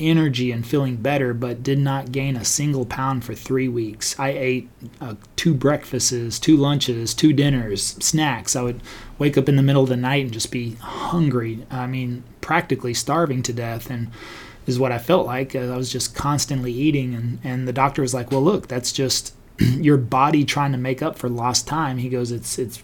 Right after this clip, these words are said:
consuming so much, it's probably burning all five thousand calories, which is why you're not gaining weight."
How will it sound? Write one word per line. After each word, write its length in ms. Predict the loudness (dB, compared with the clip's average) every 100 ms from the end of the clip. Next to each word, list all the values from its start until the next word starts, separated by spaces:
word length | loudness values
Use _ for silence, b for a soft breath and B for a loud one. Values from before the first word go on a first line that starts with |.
| -10
consuming 760 | 0 2 2 2 2 4 2
so 200 | 0 0
much, 240 | 0 0 -4
it's 100 | -4
probably 340 | 0 0 0
burning 500 | 0 0 0 0 -2
all 220 | 0 0
five 300 | 0 -2 0
thousand 360 | -2 -2 -2 -2
calories, 520 | -2 0 0 0 -2
which 160 | -2 -4
is 140 | -4
why 140 | -2
you're 100 | -2
not 200 | -2 -4
gaining 360 | -6 -4 -4 -4
weight." 340 | -2 0 -2